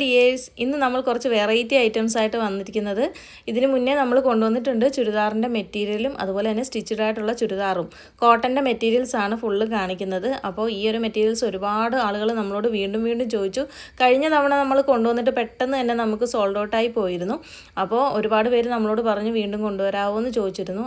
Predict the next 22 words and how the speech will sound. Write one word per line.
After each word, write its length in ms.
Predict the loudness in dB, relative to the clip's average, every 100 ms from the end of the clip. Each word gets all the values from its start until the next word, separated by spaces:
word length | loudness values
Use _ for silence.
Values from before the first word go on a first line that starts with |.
| -6
അതുകൊണ്ടാണ് 460 | -6 -4 -2 -2 -2
നമ്മൾ 180 | -2 -2 -4 -8 -20 -2
കുറച്ചുകൂടെ 420 | 0 2 4 4 4
ചുരിദാറിൻ്റെ 540 | 2 2 4 4 2 0
മെറ്റീരിയൽസ്, 480 | -2 -2 -4 -2 -4
ഏഹ്, 380 | -4 -4 -2 -2 -4
കൊണ്ടുവന്നിരിക്കുന്നത്. 760 | 0 0 0 -2 -2 0 0 -2 -6 -20 -10
എല്ലാം 400 | -2 2 2 0 2
കോട്ടണിൽ 580 | 4 6 4 0 0 2 0
വരുന്ന 220 | 0 -2 -2
മെറ്റീരിയൽസ് 500 | -2 -2 -4 -4 -4 -4
ആണ് 120 | -4
കേട്ടോ. 200 | -4 -4 -4 -4
നല്ല 420 | -4 -4 -2 -2 -2
ഭംഗിയുള്ള 560 | -4 -4 -2 -2 0 -2 -2
കളേഴ്സ് 340 | -2 -2 -4 -4
ആണ് 100 | -4 -4
വരുന്നത്. 340 | -6 -6 -4 -6 -8 -20 -12 -4
അപ്പോൾ 120 | 0 4
ആദ്യം 200 | 4 2 2
കാണിക്കുന്ന 320 | 2 2 0 0
മെറ്റീരിയൽ 540 | 0 -2 -2 2 2